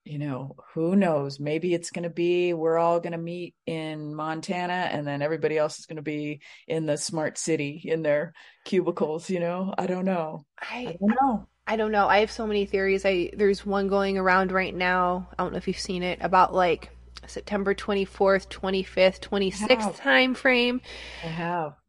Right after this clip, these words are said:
Speaker 2: And, uh, I'm like, at this point,
Speaker 1: Yeah.
Speaker 2: I'm like, anything is possible. I don't, um, I'm not gonna be Chicken Little and say the sky is falling at everything that I see,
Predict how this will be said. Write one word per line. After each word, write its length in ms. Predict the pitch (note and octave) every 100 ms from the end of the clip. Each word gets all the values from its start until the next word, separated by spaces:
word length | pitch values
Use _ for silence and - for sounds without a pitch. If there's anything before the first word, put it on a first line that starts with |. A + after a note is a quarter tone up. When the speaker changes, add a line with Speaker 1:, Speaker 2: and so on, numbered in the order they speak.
| -
Speaker 2:
And, 440 | A3 G#3 G3 G3
uh, 340 | F#3 E3 - -
I'm 160 | F#3
like, 440 | E3+ F2+ - - - - -
at 280 | A#3+ F#3+ G3
this 200 | A#3 -
point, 420 | G3 E4+ F4+ F#3
Speaker 1:
Yeah. 100 | D#3 D3+ - -
Speaker 2:
I'm 160 | - B3+
like, 260 | C#4 A3 - - - - - - - - - - -
anything 480 | A3 A3+ A3+ A3+ C4
is 140 | C#4 -
possible. 720 | - E3+ - A#3 B3 C#4+ - - - - - - - -
I 160 | G#3+ G#3+
don't, 500 | F3 G#3+ G3+ G3+ F#3+ -
um, 600 | G3 F#3 F3+ - - G#3+ - - - - - - - - - - - - - - - - - - - - -
I'm 140 | B3+
not 140 | A3
gonna 100 | A3
be 100 | A#3
Chicken 380 | G#3+ A#3 A3+ G#3+
Little 320 | F#3 F#3+ C4 - -
and 160 | G#3 G3
say 140 | F#3+
the 80 | G3
sky 260 | - D#3 F3+
is 140 | G3+
falling 320 | G3+ G3+ G#3
at 60 | G3
everything 380 | F3 F#3+ F#3+ F#3+
that 120 | F3+
I 100 | F3+
see, 340 | - F3+ C4+